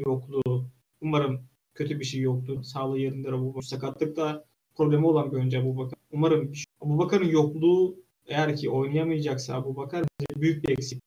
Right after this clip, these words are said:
Bunu Fenerbahçe maçında gördük. Abubakar birkaç sendeledi. Yani kötü oynadı diyemedim de kaçırdı. Yani atamadı. Bu da bir yokluktur. A-, atabileceği pozisyonları atamadı. Yani o Altay'ın çıkarttığı pozisyon. Gerçi o, o maç Altay yazar fakat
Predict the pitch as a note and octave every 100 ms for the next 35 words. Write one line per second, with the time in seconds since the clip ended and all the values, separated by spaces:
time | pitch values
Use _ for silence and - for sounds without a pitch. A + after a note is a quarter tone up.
0 | _ D#3+ F3 F3 F3 E3+ E3+ D#3 D3+ D#3+
1 | E3 E3+ E3 _ _ - D3+ D3 D3 -
2 | D3+ D3+ D#3 E3+ D#3+ - - D3+ D3 D#3
3 | D3+ - - _ - D3 C#3+ C#3+ C#3+ C#3
4 | C3+ D3 - C#3+ C3 D3 D3 D#3+ C3 C#3
5 | C#3 - D3 D3+ E3 F3+ D3 - C#3+ D#3
6 | C#3+ C3+ C3+ - _ C3+ B2+ B2+ C#3+ C#3
7 | D3 B2 - - _ _ D#3+ E3 D3+ C3
8 | B2+ C3+ - C3 - - C3 - D3 E3
9 | E3 F3+ - D3 D3 F3+ G3+ - E3+ C3
10 | C3 B2 - _ - C3+ B2+ - C3+ C3+
11 | C#3+ D3 - D3 B2+ C#3+ - C3 C3 C3
12 | C#3 C3+ D3 D3 - _ - D3+ D3 C#3+
13 | - C#3 C#3+ E3 E3 C3+ C3 B2+ F3